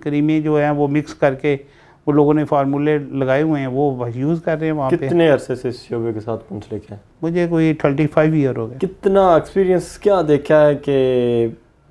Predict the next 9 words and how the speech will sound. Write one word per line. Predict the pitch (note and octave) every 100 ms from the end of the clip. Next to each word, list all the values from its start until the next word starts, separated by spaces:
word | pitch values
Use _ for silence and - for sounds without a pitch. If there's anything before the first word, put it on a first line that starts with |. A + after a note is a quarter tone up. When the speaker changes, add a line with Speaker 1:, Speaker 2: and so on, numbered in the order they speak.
| F#3+
Speaker 2:
जब | A#2 A#2 -
स्टार्ट | D3 - C3 C3
किया | C3 C3
और | B2 - -
अब | A#2+ B2+ _ _ _ _ -
कितना | E3 F3 D#3+
फ़र्क | - D#3+ D#3+
कितना | C3 - A2+
है? | G#2+ -